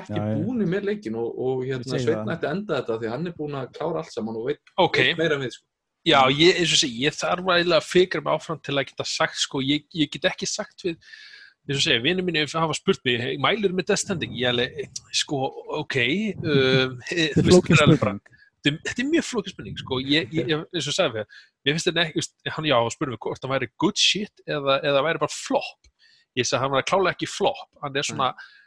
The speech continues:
Speaker 3: það er hérna, þú veist, hann er það áhugaverður. Ég er, ég er ótrúlega forvitinn. Ég, hann, já, fyrst og fremst, þá var ég mjög neikvæður gagnvart leiknum, þú veist, eins og umræðinu, þú veist, það, ég veit ekki, kannski hjálpaði til, af því að ég vissi ekkert hvað ég var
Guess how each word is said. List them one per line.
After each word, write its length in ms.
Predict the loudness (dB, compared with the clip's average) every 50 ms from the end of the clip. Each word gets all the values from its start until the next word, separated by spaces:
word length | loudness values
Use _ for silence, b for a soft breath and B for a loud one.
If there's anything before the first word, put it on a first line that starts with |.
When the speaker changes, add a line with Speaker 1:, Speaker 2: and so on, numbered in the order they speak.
| B B _ -2 0
Speaker 3:
það 160 | 2 4 4
er 100 | 4 4 2
hérna, 240 | -2 -2 0 0 0 0 -2
þú 40 | -4
veist, 200 | -8 -8 -10 _ -8
hann 220 | -6 -4 -2 -2 0
er 140 | -2 -2 -4
það 320 | -6 -12 -8 -6 -6 -4 -2
áhugaverður. 600 | -2 -2 0 0 -2 -2 -2 -4 -6 -6 -6 -10 -12 -16 _ _ _ _ _ -2
Ég 100 | -2 -2
er, 60 | -2 -6 _ _ _ _
ég 220 | -2 -2 -2 0 -2
er 80 | -4 -6 -2 2
ótrúlega 600 | 2 2 2 0 -4 _ -10 -6 -4 -4 -4 -4
forvitinn. 580 | -2 0 0 0 0 -4 -10 -14 -16 -16 -16 _ _ _ _
Ég, 200 | 2 4 4 2
hann, 180 | 2 -2 -4 -2 2
já, 100 | 2 2
fyrst 240 | 2 2 0 0 0
og 60 | -2
fremst, 220 | -4 -4 -4 -8 b b b b b b b -2
þá 80 | 0 0 2
var 80 | 2 0
ég 120 | 0 -2
mjög 280 | -2 -2 -2 -2 -2 0
neikvæður 540 | 0 0 0 -2 -4 _ -8 -6 -6 -4
gagnvart 320 | -4 -4 -6 -6 -12 -10 -8
leiknum, 260 | -8 -8 -8 -12 -14
þú 80 | -14 -14
veist, 160 | -16 -16 _ -8
eins 140 | -8 -6 -6
og 100 | -6 -6
umræðinu, 360 | -2 0 0 0 0 -4 -8
þú 60 | -10 -12
veist, 160 | -14 -14 -16 _ _ _ _
það, 100 | -2 -2 -2 -4 -10 -20 -14 _
ég 100 | -2 0
veit 100 | 0 0 -2
ekki, 140 | -6 -10
kannski 260 | -10 -10 -10 -8 -6 -6
hjálpaði 300 | -6 -4 -4 -4 -4 -4 -6
til, 220 | -6 -6 -6 -6 -8 -14 b b b b b b b b _
af 120 | -6 -4 -2
því 80 | 0 0
að 80 | 0 0
ég 120 | 0 0
vissi 180 | 0 0 -2 -2
ekkert 180 | -4 -6 -6
hvað 120 | -2 0 0
ég 100 | 0 0
var 80 | -2